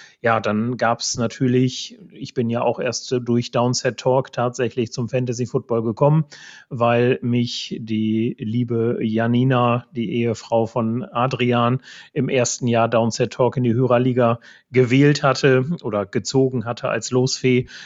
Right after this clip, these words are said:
Ähm, da wurde ich infiziert mit diesem Virus. Ja, und da war natürlich auch sofort die Idee da, mit wem macht man sowas denn?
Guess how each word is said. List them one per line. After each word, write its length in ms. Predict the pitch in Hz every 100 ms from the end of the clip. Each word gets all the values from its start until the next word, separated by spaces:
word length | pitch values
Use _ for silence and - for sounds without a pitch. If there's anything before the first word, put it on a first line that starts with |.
| - _
Ähm, 540 | - 113 110 113 117 -
da 480 | 107 120 120 120 120
wurde 180 | 120
ich 180 | 123 104
infiziert 640 | 127 - 110 - 147 147 -
mit 160 | 131
diesem 280 | 135 127 127
Virus. 460 | 139 135 135 131 - - - -
Ja, 160 | 113
und 180 | 120 107
da 140 | 104 107
war 120 | 107
natürlich 460 | 110 104 110 107
auch 120 | 117 110
sofort 380 | 110 - 113
die 160 | 120 -
Idee 260 | 110 120 117
da, 200 | 120 123
mit 200 | 123 113
wem 160 | 113
macht 300 | 113 - -
man 160 | 127 117
sowas 380 | 117 113 110 -
denn? 300 | 123 147